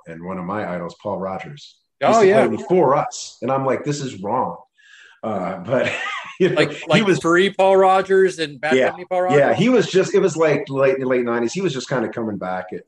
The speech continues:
Speaker 2: Yeah.
Speaker 1: doing his own thing. And, uh, so I, it was, a, like I said, I've said this a lot. It's been, it was a whirlwind. It was, you know,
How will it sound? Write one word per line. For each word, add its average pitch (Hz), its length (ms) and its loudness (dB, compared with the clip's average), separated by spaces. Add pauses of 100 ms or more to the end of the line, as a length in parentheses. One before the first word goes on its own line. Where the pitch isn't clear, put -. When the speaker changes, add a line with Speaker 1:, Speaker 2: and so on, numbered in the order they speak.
(120)
Speaker 2:
Yeah. 107 200 -10
Speaker 1:
doing 95 120 -8
his 90 160 -10
own 87 220 -10
thing. 85 340 -12 (760)
And, 90 400 -8
uh, 80 280 -12 (1200)
so 135 880 -2 (760)
I, 139 240 0
it 135 140 -2
was, 127 160 -2
a, 123 40 0 (240)
like 117 220 -2
I 87 60 -10
said, 87 260 -10
I've 95 120 -10
said 95 180 -12
this 87 160 -14
a 87 40 -12
lot. 87 200 -8
It's 78 100 -18
been, 92 140 -10
it 90 180 -14
was 87 100 -14
a - 60 -16
whirlwind. 82 580 -10
It 82 120 -18
was, - 340 -20
you 82 100 -14
know, 76 220 -16